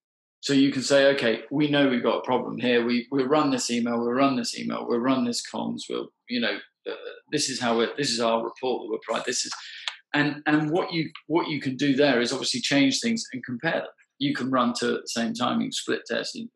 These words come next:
whatever. Whereas if you're a smaller, uh, agency online dealing with this, you just don't have that opportunity to split test because you don't have enough numbers to actually gather any data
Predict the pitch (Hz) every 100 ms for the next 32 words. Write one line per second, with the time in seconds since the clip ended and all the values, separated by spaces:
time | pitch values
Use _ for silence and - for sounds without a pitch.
0 | _ 117 127 127 113 - - - - -
1 | - 143 147 151 175 - 208 185 - -
2 | 165 160 127 - - _ _ _ - 120
3 | 120 117 - 110 - - 135 - - 123
4 | 127 131 131 127 - - 139 123 113 127
5 | - 175 165 165 170 - 156 135 131 123
6 | 127 127 127 - 131 131 - - _ _
7 | _ - - - - - - - _ _
8 | _ _ _ 131 139 139 135 151 135 131
9 | 123 123 127 120 127 120 120 - 131 120
10 | - 120 - 123 113 - - 117 123 127
11 | -